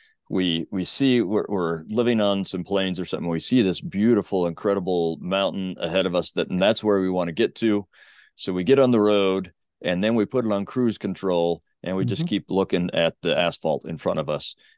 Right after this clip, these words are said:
Speaker 1: instead of looking at the, the, the, what we're really trying to get to, this beautiful vista, right? And the cruise control takes over, and,
Speaker 2: Right.
Speaker 1: and we're, we're on the monotony of the straight road.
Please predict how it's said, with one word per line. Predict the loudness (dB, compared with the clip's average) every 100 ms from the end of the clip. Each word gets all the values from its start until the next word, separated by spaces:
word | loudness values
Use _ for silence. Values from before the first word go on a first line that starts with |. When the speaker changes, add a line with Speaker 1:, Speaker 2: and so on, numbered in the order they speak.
| _
Speaker 1:
instead | -6 -2 2 2
of | 2 -4
looking | -4 -4 -2 -2
at | -2 -2
the, | -2 -4 -6 -10
the, | -6 -4
the, | -6
what | -2 -2 0
we're | 2
really | 2 2
trying | 0 -2
to | 0
get | -2
to, | -2 -6
this | -8
beautiful | -4 -4 -2 -6
vista, | -2 -4 -4 -4
right? | -2 -2
And | -2 -4
the |
cruise | 2 2 2
control | -2 0 0
takes | 0 -2
over, | -4 -6 -14 -20 _ -6
and, | -2
Speaker 2:
Right. | 0 -2 -4
Speaker 1:
and | -4 -4
we're, | -4 0 0 0 0
we're | 0 2
on | 2
the | 0
monotony | 0 0 0 -4
of | -4
the |
straight | -4 0 2
road. | 2 0